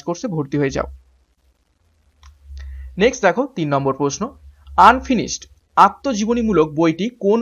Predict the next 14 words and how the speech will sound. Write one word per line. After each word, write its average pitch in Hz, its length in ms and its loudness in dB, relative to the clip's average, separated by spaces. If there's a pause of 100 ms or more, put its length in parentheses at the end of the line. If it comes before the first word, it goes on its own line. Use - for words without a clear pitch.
(160)
অভিনেত্রীর? 151 520 -4 (4000)
ছবি 185 260 0
দেখেই 214 220 4 (120)
আশা 170 200 0
করছি 151 300 -4 (260)
বুঝতে 151 280 0
পেরেছ। 151 220 2 (380)
তো 160 60 -2 (140)
সঠিক 269 300 4 (140)
উত্তর 175 260 -2
হয়ে 156 180 2
যাবে 151 160 2 (200)
অপশন 160 260 0 (160)
এ, - 20 -6